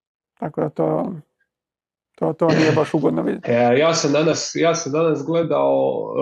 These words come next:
Speaker 2: e, Hrvatsku protiv Italije. Cure su igrale, e, jedna zanimljiv-, jedan zanimljiv momenat se dogodio u priči. E, oba naša nominalna,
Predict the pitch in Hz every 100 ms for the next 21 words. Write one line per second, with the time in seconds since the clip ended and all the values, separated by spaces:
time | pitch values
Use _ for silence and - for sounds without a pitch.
0 | 135 135 156 147 123 - 123 131 127 127
1 | 131 - - - - - - - - -
2 | - 139 123 - - 135 147 160 156 151
3 | 147 143 135 139 135 135 127 _ _ _
4 | _ _ - 69 - - - 160 185 175
5 | 165 165 190 170 - 165 180 170 165 180
6 | 165 160 160 123 - - 127 127 135 143
7 | 139 123 123 - 180 180 - - 165 160
8 | _ _ _ _ _ 131 131 135 131 -
9 | - _ - 165 151 143 156 165 - 131
10 | 135 151 151 127 123 120 120 123 120 -